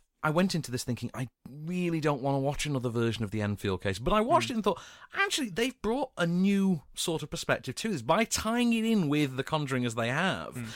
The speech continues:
Speaker 1: and bringing elements that carry over even into the first movie
Speaker 2: Yeah.
Speaker 1: along with it." It manages to give it something new. It doesn't fictionalise the case too much.
Speaker 2: <clears throat>
Speaker 1: The, the, the, the bullet points are all
Speaker 2: Yeah.
Speaker 1: still there,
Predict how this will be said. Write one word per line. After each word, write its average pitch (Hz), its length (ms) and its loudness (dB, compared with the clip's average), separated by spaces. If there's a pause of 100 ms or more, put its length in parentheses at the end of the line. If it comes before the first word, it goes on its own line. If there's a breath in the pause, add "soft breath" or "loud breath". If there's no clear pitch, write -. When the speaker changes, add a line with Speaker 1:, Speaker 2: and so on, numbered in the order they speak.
(120)
Speaker 1:
and 135 120 0
bringing 147 380 6
elements 135 380 2
that - 120 -8
carry 117 420 -2
over 113 300 -2
even 180 300 0
into 120 160 -2
the 98 80 -4
first 185 340 0
movie 87 320 -6 (140 loud breath)
Speaker 2:
Yeah. 135 160 -4
Speaker 1:
along 123 380 4
with 190 120 2
it." 90 140 -2 (180 loud breath)
It 135 140 -10
manages 175 340 0
to - 80 -6
give 117 220 -2
it - 100 -6
something 107 840 -2
new. 139 360 -4 (220 loud breath)
It 143 140 -4
doesn't 208 320 0
fictionalise 117 560 -2
the 113 80 -6
case 107 360 -4
too 117 320 -4
much. 98 320 0
Speaker 2:
<clears throat> 110 60 -6
Speaker 1:
The, 101 140 -6
the, 107 160 -6
the, 101 180 -8
the 107 80 -6
bullet 127 320 -2
points 113 320 -4
are 107 60 0
all 104 200 -2
Speaker 2:
Yeah. - 60 0
Speaker 1:
still 104 400 0
there, 110 460 0